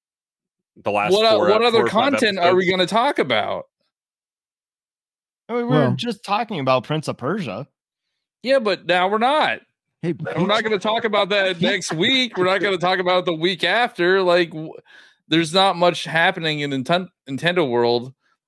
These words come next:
Speaker 2: outside of when's the next system coming.
Speaker 1: Well, literally, Nintendo World is working on Donkey Kong.
Speaker 2: Yeah, that's true. That was,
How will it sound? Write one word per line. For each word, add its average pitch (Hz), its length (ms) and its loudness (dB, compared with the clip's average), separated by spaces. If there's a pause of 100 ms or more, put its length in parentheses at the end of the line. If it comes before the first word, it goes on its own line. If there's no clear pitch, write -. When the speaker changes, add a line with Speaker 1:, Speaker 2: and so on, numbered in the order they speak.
(540)
Speaker 2:
outside 151 600 0
of 143 300 0 (240)
when's 135 420 -2
the 156 100 0
next 170 240 0
system 135 360 0
coming. 101 460 -6 (1120)
Speaker 1:
Well, 90 220 -4
literally, 107 480 2
Nintendo 98 420 -2
World 92 300 0
is 92 60 -6
working 92 340 -6
on 87 140 -6
Donkey 92 320 -8
Kong. 82 260 -12
Speaker 2:
Yeah, 170 300 2
that's 147 200 2
true. 101 160 -8
That 110 120 0
was, 113 180 -6